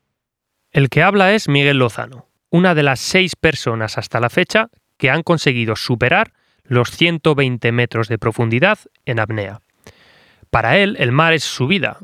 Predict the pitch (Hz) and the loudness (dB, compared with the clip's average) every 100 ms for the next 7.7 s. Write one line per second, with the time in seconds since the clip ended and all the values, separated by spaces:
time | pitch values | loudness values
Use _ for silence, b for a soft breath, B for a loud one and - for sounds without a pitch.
0 | 170 - 139 131 110 113 123 151 139 135 | -16 0 2 2 0 0 0 0 0 -2
1 | 127 120 123 - 113 120 113 107 113 110 | -2 -2 -4 -4 0 2 2 0 -2 0
2 | 107 104 - 107 - 202 - 165 175 - | -2 -2 -6 -2 0 0 2 0 0 -10
3 | _ _ - 113 110 113 104 147 127 - | _ _ -4 -4 0 -2 0 0 0 0
4 | 143 143 123 117 - - 135 123 117 117 | 2 2 0 -2 -4 -6 -4 -2 -2 -2
5 | 117 113 110 117 110 101 - 113 101 101 | -2 -4 -2 0 -2 -4 -4 -4 -4 0
6 | 151 143 190 _ _ _ _ _ _ _ | 0 0 -6 _ _ _ _ _ _ _
7 | 165 - 220 180 170 214 | -2 2 2 4 4 0